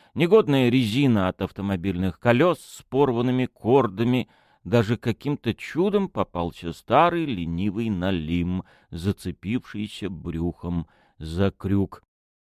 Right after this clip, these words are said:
«Течения в этом месте практически нет», — вслух рассуждал Орлов, нервно покусывая губы, в волнении переступая с ноги на ногу, как будто он стоял не на влажной от росы траве,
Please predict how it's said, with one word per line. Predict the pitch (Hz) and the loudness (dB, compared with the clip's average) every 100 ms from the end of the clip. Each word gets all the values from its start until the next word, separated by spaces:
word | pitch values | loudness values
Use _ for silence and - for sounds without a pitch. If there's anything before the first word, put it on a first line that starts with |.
| _ | _
«Течения | 135 214 233 226 214 | -2 4 6 6 6
в | |
этом | 220 214 208 | 6 6 4
месте | 226 214 - 196 | 4 4 4 2
практически | - 190 - 208 - 196 - 190 | 4 4 4 -2 4 2 4 2
нет», — | 196 214 196 - - _ - _ | 6 6 6 4 -4 _ -20 _
вслух | - 107 127 101 | -2 2 2 2
рассуждал | 104 - 110 95 104 104 101 | -2 0 -2 0 4 6 6
Орлов, | 101 110 127 123 - - _ | 4 4 4 4 -2 -20 _
нервно | 98 117 107 98 107 | 2 4 4 2 0
покусывая | 113 101 110 104 104 104 104 | 2 -2 -2 -6 0 2 2
губы, | 87 123 120 131 - _ | 2 0 4 2 2 _
в | - | -2
волнении | 101 104 101 110 107 101 | 2 4 4 4 4 2
переступая | 104 98 - 101 110 101 98 | 0 -2 -4 -4 2 2 2
с | - | -2
ноги | 98 95 92 | -2 -2 0
на | 95 107 113 | 0 2 2
ногу, | 110 107 98 - - | 2 0 -4 -10 -6
как | 101 85 | -6 -4
будто | 98 104 | -4 0
он | 95 | -2
стоял | - 98 98 95 | -2 0 2 2
не | 98 | 2
на | 98 92 | 2 2
влажной | 104 104 90 92 | 2 2 2 -4
от | 92 | -2
росы | 95 92 - 92 | -4 -4 -6 -8
траве, | - 98 98 123 | -2 0 2 0